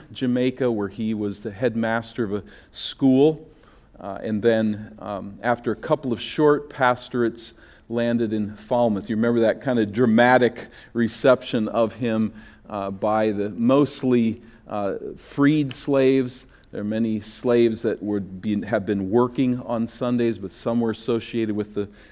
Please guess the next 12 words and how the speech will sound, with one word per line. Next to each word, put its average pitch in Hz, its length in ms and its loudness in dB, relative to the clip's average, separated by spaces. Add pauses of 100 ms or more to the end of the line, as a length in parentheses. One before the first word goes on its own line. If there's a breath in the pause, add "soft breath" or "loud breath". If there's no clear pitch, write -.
(120 loud breath)
with 107 200 -2
the 104 80 -6
church - 480 -2
there, 107 260 4
and 90 240 -8
just 123 260 -2
a, 104 180 2
a 104 100 -2
dramatic 117 760 2
reception 113 680 -2
of 98 100 -8
him 110 480 -4